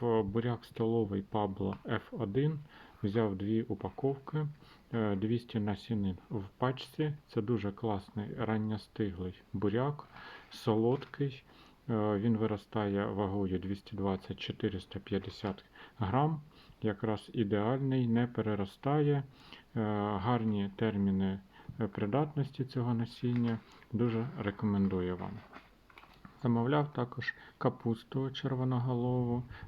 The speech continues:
Red Charisma F один. Е, дуже класна капуста, до двох-трьох кілограм виростає, для салатів ідеально. Баклажан, е, Анатолія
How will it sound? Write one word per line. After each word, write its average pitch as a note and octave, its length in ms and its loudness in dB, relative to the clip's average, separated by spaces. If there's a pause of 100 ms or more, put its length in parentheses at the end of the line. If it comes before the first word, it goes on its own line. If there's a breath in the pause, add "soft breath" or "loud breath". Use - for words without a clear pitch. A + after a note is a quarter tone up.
Red A#2+ 300 0
Charisma A2+ 560 0 (340 loud breath)
F A#2+ 160 4 (160)
один. C#3 440 2 (540 loud breath)
Е, G#2 480 0
дуже A2+ 380 0
класна G#2+ 500 -2
капуста, B2 920 -2
до A2 160 2
двох-трьох A2 600 -4
кілограм A#2 560 -2 (360 loud breath)
виростає, A2+ 640 0
для G#2 200 0
салатів A2+ 680 -4
ідеально. F#2 580 -2 (600 loud breath)
Баклажан, A#2+ 680 0 (420 loud breath)
е, A#2 40 0
Анатолія A2+ 920 0